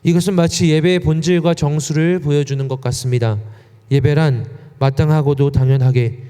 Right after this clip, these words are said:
살아계신 하나님께 그의 영원함과 전능함에 마땅한 경배를 하는 것이다. 예배의 핵심, 예배의 시작과 예배의 중심은 하나님에 대한 것이다.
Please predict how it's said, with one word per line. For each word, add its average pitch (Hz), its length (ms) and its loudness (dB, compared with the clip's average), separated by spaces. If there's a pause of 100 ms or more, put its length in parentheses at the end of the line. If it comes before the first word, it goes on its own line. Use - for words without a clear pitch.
(100)
살아계신 160 600 0
하나님께 160 760 0 (240)
그의 143 360 2
영원함과 156 1000 0
전능함에 139 720 2
마땅한 127 460 0
경배를 123 380 -2
하는 127 200 -4
것이다. 117 400 -4 (600)
예배의 147 300 2
핵심, 151 420 -2 (300)
예배의 131 300 2
시작과 147 500 -2
예배의 165 280 0
중심은 190 600 -2 (480)
하나님에 185 960 -2
대한 120 260 -2
것이다. 113 380 -8